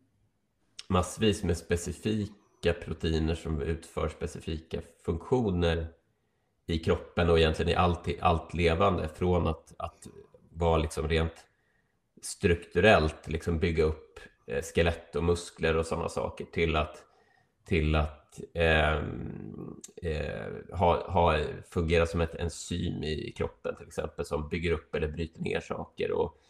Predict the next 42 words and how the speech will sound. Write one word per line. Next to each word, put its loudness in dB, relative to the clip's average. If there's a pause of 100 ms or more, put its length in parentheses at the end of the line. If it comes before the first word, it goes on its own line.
(380)
eh, -6 (760)
hemoglobin, 2
som -2
är 4
vårt, 0
liksom, -6 (260)
protein -2
som, -6
som, -8
eh, -6 (600)
eh, -2 (100)
bär 4
runt 2
syre 2
i 2
kroppen, -2
är 2
ju 4
också 0
ett -14
protein -4
som -4
består -2
av -4
olika -10
aminosyror. -6
Så -6
att, -8
så -4
att, -6
eh, -12 (540)
nästan 4
allt 4
i -2
kroppen -2
är 4
i 2
grund 0
och -4
botten -4
uppbyggt -8
av, -4